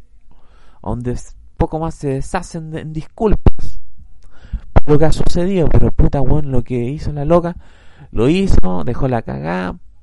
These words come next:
deja en manifiesto que no todo el personal es mejo-, muy bueno, o sea, no,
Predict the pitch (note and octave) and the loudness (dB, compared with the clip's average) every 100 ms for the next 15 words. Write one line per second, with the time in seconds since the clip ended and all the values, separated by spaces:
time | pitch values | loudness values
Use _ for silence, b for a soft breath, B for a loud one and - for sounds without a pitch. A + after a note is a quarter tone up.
0 | _ - - - - _ - - - C#3 | _ -20 -20 -20 -20 _ -20 -20 -8 -8
1 | D3 C#3 B2+ C3 C3 - F3 - D#3+ D#3+ | -6 -8 -8 -6 0 0 0 -4 -8 -8
2 | D#3 D3 C3+ - - - G#2+ D3 D#3 F3+ | -8 -10 -16 -20 -20 -20 -6 0 2 4
3 | - G3+ - - F3 F3 F3 F3 D#3 E3+ | 6 4 6 4 4 0 -4 -6 -6 -6
4 | - - G#2 E3+ E3+ F3 - F3+ F3 E3+ | -6 -12 -6 -2 2 6 6 6 4 2
5 | D#3+ - C#3 C3 | -2 -6 -6 -10